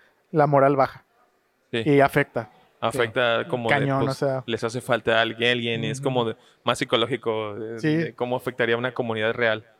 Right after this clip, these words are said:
Speaker 2: Qué chido.
Speaker 1: Sí, y eso estuve haciendo básicamente las últimas dos semanas.
Speaker 2: Órale.
Speaker 1: Jugando State of Decay.
Speaker 2: Qué perro, qué chido. Con el Battle Pass, por el Battle Pass, el Game Pass, me imagino que lo,
Speaker 1: Ujú.
Speaker 2: que lo aprovechaste. Qué chingón.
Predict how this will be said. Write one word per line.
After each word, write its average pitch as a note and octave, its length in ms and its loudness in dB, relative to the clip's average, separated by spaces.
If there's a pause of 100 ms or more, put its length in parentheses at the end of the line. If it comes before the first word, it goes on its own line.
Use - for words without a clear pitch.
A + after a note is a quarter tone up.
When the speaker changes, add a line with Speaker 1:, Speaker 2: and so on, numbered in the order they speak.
(320)
Speaker 2:
Qué C3+ 100 -4
chido. A#2+ 280 -4 (500)
Speaker 1:
Sí, E3 180 -16
y D#3 100 2
eso E3+ 140 4
estuve G3+ 280 4
haciendo G3 340 2
básicamente E3+ 540 0
las D#3+ 180 2
últimas D#3+ 320 -4
dos C#3+ 140 -4
semanas. D3+ 420 -10 (380)
Speaker 2:
Órale. C#3+ 180 0
Speaker 1:
Jugando C#3+ 220 2
State D3+ 340 2
of D3+ 80 4
Decay. C3 340 -10 (540)
Speaker 2:
Qué C3+ 80 -10
perro, D3 420 -6 (260)
qué C3+ 80 -12
chido. C3+ 340 -10
Con B2 160 -2
el A#2 100 -2
Battle B2+ 240 2
Pass, B2 260 -2
por A#2+ 240 -2
el A#2 60 0
Battle A#2 180 0
Pass, - 220 -8
el A2+ 120 -10
Game C3 200 -6
Pass, A#2+ 200 -4
me A2+ 60 -6
imagino A#2 340 -10
que F3 120 0
lo, F#3 120 0
Speaker 1:
Ujú. G#3+ 80 -6 (500)
Speaker 2:
que - 80 -18
lo A2+ 80 -4
aprovechaste. A2+ 580 -8 (680)
Qué D3+ 120 -12
chingón. C#3 340 -10